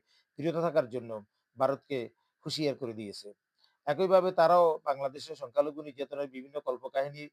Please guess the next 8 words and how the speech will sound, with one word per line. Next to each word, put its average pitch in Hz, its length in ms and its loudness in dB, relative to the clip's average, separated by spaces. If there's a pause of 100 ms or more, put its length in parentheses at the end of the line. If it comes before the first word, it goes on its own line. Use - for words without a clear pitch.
(320)
ভারতের 131 360 -2 (180)
প্রচার 135 240 -4
মাধ্যমগুলোতে 147 600 -4
ময়ূখ 135 300 -4
রঞ্জন 127 260 -6
মুখ 131 140 -20
সহ, 147 280 4 (360)
আহ, 127 320 2